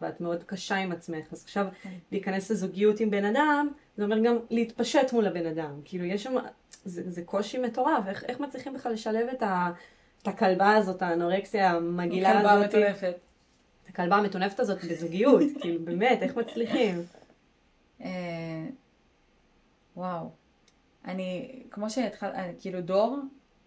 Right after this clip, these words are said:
Speaker 2: דור ואני, לפני שנהיינו ביחד, אה, היינו חברים טובים תקופה יפה, איזה עשרה חודשים היינו מדברים, כאילו, בתדירות הולכת וגוברת,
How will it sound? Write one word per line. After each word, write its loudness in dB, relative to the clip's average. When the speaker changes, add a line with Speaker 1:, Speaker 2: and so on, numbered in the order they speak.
Speaker 2:
דור -2
ואני, -2
לפני -8
שנהיינו -6
ביחד, -4
אה, -8
היינו -6
חברים -6
טובים -6
תקופה -4
יפה, -2
איזה -2
עשרה -2
חודשים -4
היינו -6
מדברים, -6
כאילו, -8
בתדירות 2
הולכת 2
וגוברת, 0